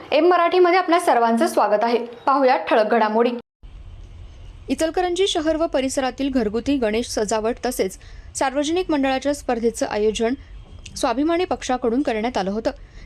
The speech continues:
या स्पर्धेचा पारितोषिक वितरण सोहळा स्वाभिमानी शेतकरी संघटनेचे अण्णासाहेब शहापुरे यांच्या हस्ते व बाळासाहेब पाटील यांच्या अध्यक्षतेखाली समाजवादी प्रबोधिनी येथे पार पडला.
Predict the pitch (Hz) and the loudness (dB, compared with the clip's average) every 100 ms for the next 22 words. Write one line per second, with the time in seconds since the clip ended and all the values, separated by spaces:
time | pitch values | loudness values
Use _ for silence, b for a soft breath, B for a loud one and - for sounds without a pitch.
0 | - 254 262 - 254 233 262 269 269 233 | -2 0 0 -2 -2 0 0 0 0 -2
1 | 254 311 349 285 254 240 247 262 - 226 | -2 -4 -2 -2 -2 -2 0 0 0 2
2 | 202 190 - 233 311 339 349 277 - 277 | 0 -2 -2 0 0 0 -2 -2 -2 -2
3 | 277 254 226 226 220 - 240 B B B | 0 0 0 0 -2 -2 -2 B B B
4 | 233 254 311 359 359 - 240 233 247 269 | -2 -2 -2 -2 -2 -2 -2 0 2 2
5 | 196 202 320 226 - - B B B 247 | 0 -2 -2 -4 -2 -4 B B B -2
6 | 226 240 269 349 370 277 269 285 202 196 | 0 -2 0 -2 -2 -4 -2 -2 -2 -2
7 | 226 196 214 226 302 311 294 233 277 B | -4 -2 -4 -2 -2 -2 -2 -4 -4 B
8 | B - - 277 311 359 349 359 247 233 | B -8 -2 -2 0 0 0 0 0 2
9 | 240 262 190 - 214 180 208 202 | 2 2 0 -2 -2 -2 -2 -2